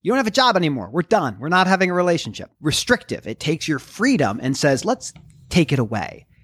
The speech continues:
And covenant, it's a contract. The non-competition agreement has three parts to it. One is how long it goes.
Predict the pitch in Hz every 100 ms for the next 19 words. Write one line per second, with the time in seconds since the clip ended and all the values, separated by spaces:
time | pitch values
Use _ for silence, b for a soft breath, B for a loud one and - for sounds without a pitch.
0 | _ - 151 - - 185 113 101 95 -
1 | - - 135 107 87 - - B B B
2 | 151 165 254 294 254 247 - - 196 -
3 | 185 - 143 147 143 143 - 135 135 -
4 | - 156 120 - - - - b b -
5 | 131 190 247 - - 170 170 156 156 165
6 | 151 139 - - 76 - -